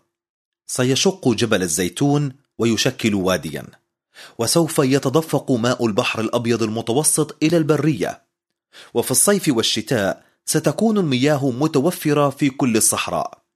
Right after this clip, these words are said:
وحيث إن منطقة البحر الميت منخفضة جدًا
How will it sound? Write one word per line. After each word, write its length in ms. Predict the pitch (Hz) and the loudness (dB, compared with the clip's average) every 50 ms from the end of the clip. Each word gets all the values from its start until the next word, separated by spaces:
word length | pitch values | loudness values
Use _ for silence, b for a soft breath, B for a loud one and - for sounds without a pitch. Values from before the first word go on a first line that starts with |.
| _ _ _ _ B B B B B B | _ _ _ _ B B B B B B
وحيث 400 | 131 127 - - 208 190 196 - 214 - | -4 -2 0 2 0 0 2 2 2 2
إن 260 | 165 131 107 95 92 | 2 0 0 0 -2
منطقة 520 | 98 98 95 - 139 - - 131 127 - | -2 -4 -2 -2 -2 -2 -2 -2 -2 0
البحر 320 | 98 90 92 104 - - 107 | 0 0 0 -2 -2 -4 -6
الميت 500 | 98 95 113 120 107 98 90 - - 110 | -4 -2 0 0 0 0 -2 -4 -4 -6
منخفضة 600 | 110 110 101 - - 170 175 - 185 160 175 156 | -4 -4 -4 -2 -2 -2 0 2 2 4 2 2
جدًا 420 | 135 165 147 131 135 151 151 143 | 2 0 0 2 0 0 0 -2